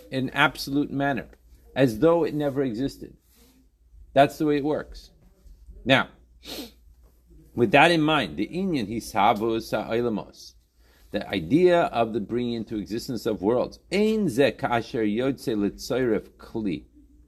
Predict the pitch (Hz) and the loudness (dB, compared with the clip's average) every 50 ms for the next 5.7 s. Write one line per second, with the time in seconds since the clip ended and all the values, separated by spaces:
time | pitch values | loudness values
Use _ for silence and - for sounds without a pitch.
0 | _ _ - - - - - 170 160 - - 180 175 175 175 196 220 214 - - | _ _ -20 -20 -4 2 2 2 2 2 -2 -2 0 2 2 2 2 0 -2 -4
1 | - 156 139 127 120 107 98 90 85 - - - 143 123 98 107 - 107 107 101 | -4 -2 -2 -2 0 0 0 0 -2 -4 -6 -6 -6 -2 -2 -2 0 0 -2 -2
2 | 90 98 131 139 127 110 - - - 123 131 117 98 76 - - _ _ _ - | -2 0 0 2 4 2 2 0 2 4 4 4 4 2 -2 -12 _ _ _ -6
3 | 110 110 117 120 127 131 - 117 - 139 123 117 - - 113 113 104 85 - - | -4 -2 0 0 0 0 -2 -2 -4 -6 -6 -6 -8 -6 -4 -4 -4 -4 -4 -6
4 | 113 104 98 87 76 85 113 120 104 - - - - - _ _ _ _ _ _ | -4 -4 -4 -4 0 2 4 4 4 2 -2 -10 -16 -18 _ _ _ _ _ _
5 | _ _ _ _ _ _ 107 101 123 135 135 117 85 - | _ _ _ _ _ _ -2 4 6 6 6 6 4 -2